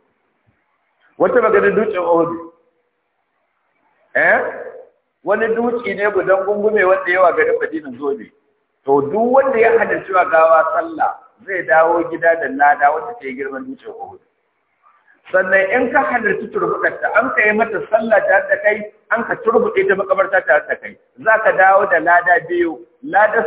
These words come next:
sallah da ta turbuɗa, kowace guda girman dutsen Uhud. Don haka in dai ba uzuri gare ka mai girma ba, kawa kanka hasara, ka halarci sallar gawa ka dawo ka ba, ba a yi turbuɗa da kai ba, kawa kanka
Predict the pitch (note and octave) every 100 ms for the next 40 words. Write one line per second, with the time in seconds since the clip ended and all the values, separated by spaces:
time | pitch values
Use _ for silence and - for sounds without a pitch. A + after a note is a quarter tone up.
0 | A3+ A#3 A#3 G#3+ G3+ G3 - - - D#3
1 | A3 - D#3+ E3 - - - - B3+ C4
2 | C4+ C4 G#3 F3 D#3 D#3 D#3 C3+ - -
3 | E3 F3 E3 D#3+ - B2 A2 G2+ - _
4 | _ - - - - - _ _ - F#3+
5 | A3+ A#3 A#3 A#3+ A#3+ C4 G#3+ - C4 C4
6 | A#3+ G#3+ A3 G3+ F3+ G3 F3 D3+ C3 D#3
7 | D#3+ D#3+ D3+ D3 C#3 C3 - - A3 A#3
8 | E3 - G#3+ F#3 - E3+ - F3 F3 E3+
9 | G#2+ - _ - D3 D3+ D3+ D3+ - G3
10 | E3+ C3 E3 F3+ - B2+ C#3 B2 A#2+ -
11 | G#2 - - A2 C3+ A#2 A2 - - -
12 | - - A3+ G#3 D#3 C3